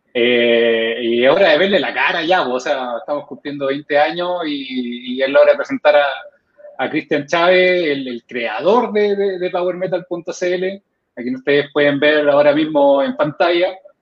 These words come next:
Y, bueno, Cristian, feliz aniversario, primero que todo. Bueno, gracias por crear Power Metal. Eh, así que, bueno, ahí háblale a la gente que te está viendo ahora, que son los seguidores de todo este tiempo.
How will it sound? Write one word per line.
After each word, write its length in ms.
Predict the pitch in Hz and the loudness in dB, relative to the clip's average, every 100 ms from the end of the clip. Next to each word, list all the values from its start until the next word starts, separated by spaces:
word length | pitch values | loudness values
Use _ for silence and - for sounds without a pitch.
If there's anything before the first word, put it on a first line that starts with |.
| _ _ - | _ _ -6
Y, 500 | 123 131 131 123 123 - _ | 0 0 0 -2 -6 -12 _
bueno, 200 | 156 180 | -2 0
Cristian, 320 | 180 208 196 | 0 2 0
feliz 260 | 190 165 185 | 0 2 4
aniversario, 720 | 185 165 - 214 208 208 202 | 2 -2 -2 -2 0 0 0
primero 300 | 175 180 180 | -2 -2 -4
que 80 | 175 | -2
todo. 460 | 190 196 202 196 | 0 2 2 0
Bueno, 260 | 151 147 - _ _ | 0 -4 -4 _ _
gracias 300 | 160 - 170 | -8 -6 -8
por 180 | 165 - | -8 -6
crear 320 | 156 175 175 _ | -4 -2 -4 _
Power 280 | 151 147 | -4 -4
Metal. 500 | 147 185 202 185 202 - _ _ _ _ _ | -4 -4 -2 -2 -4 -14 _ _ _ _ _
Eh, 800 | 127 120 120 120 113 110 107 104 _ _ - | -6 -4 -2 -2 -2 -4 -6 -10 _ _ -14
así 220 | 131 165 | -10 -2
que, 80 | 147 | 4
bueno, 380 | 175 156 110 - | 4 4 0 -8
ahí 240 | - 135 165 | -4 2 4
háblale 300 | 160 165 156 | 4 2 2
a 20 | |
la 100 | 147 | 0
gente 300 | 147 160 160 | -2 -4 -4
que 80 | 147 | -6
te 60 | |
está 220 | 147 165 151 | -4 -2 0
viendo 260 | 160 147 | -2 0
ahora, 480 | 143 170 165 156 151 | 2 2 -2 -2 -2
que 80 | 143 | -4
son 160 | 160 | -4
los 100 | 135 | -6
seguidores 400 | - 131 151 143 | -6 -4 -2 -2
de 60 | 131 | -4
todo 120 | 143 | -4
este 200 | 143 - | -6 -4
tiempo. 340 | 135 143 - | -4 -4 -8